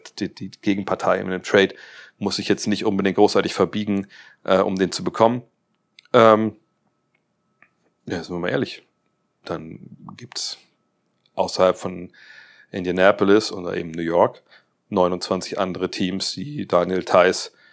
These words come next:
und Isaiah Hartenstein mit, mit Kusshand nehmen. Also das sind ja keine, ähm, wie soll ich das nennen, Basketball-Inselbegabten, die nur in einem gewissen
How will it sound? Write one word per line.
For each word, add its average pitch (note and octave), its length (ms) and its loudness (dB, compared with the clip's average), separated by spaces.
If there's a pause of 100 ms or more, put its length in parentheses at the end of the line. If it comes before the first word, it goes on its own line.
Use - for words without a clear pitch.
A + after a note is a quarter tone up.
(240)
und G2 140 -4
Isaiah F2+ 360 6
Hartenstein F2+ 460 4
mit, G2 120 -2
mit F#2+ 120 -4
Kusshand C#3+ 400 0
nehmen. F2 320 -6 (1120)
Also F#2 120 -6
das F2 140 -8
sind A2+ 140 -6
ja G2 80 4
keine, G2 500 0 (1400)
ähm, E2+ 600 -8 (120)
wie - 60 -20
soll F#2 100 -2
ich E2 60 -6
das - 0 -
nennen, F#2+ 380 -2 (1120)
Basketball-Inselbegabten, F#2+ 1700 4 (580)
die F#2+ 100 -6
nur G2+ 360 6
in F#2+ 100 0
einem F#2 120 -2
gewissen F#2 720 -2